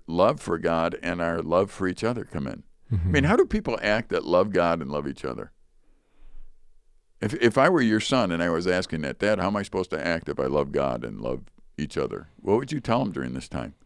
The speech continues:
Speaker 2: You love God and you love other people around you.
Speaker 1: How?
Speaker 2: You know,
Speaker 1: I
Speaker 2: you,
Speaker 1: mean, how, yeah, w-,
Speaker 2: you
Speaker 1: how do
Speaker 2: think
Speaker 1: you
Speaker 2: of
Speaker 1: do
Speaker 2: their
Speaker 1: it?
Speaker 2: needs, you know,
Speaker 1: Exactly.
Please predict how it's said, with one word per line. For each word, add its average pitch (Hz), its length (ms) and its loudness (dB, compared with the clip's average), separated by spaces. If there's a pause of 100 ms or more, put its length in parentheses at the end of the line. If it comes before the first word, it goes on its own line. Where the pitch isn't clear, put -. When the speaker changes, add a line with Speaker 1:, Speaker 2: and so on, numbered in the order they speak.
(480)
Speaker 2:
You 104 180 0
love 101 320 0
God 101 260 2
and 117 140 4
you 104 80 4
love 107 180 2
other 107 200 2
people 113 240 0
around 104 320 2
you. 85 180 -6 (160)
Speaker 1:
How? 120 220 2
Speaker 2:
You - 80 2
know, 95 280 -2
Speaker 1:
I 110 60 -2
Speaker 2:
you, 120 160 4
Speaker 1:
mean, 113 40 0
how, 113 360 4
yeah, 104 200 -6
w-, 98 260 -6
Speaker 2:
you 117 100 2
Speaker 1:
how 98 80 0
do 127 60 6
Speaker 2:
think 139 100 6
Speaker 1:
you 143 40 4
Speaker 2:
of - 20 2
Speaker 1:
do - 60 2
Speaker 2:
their 110 100 6
Speaker 1:
it? 104 40 4
Speaker 2:
needs, 123 460 0
you 113 140 2
know, 95 280 0
Speaker 1:
Exactly. 135 600 0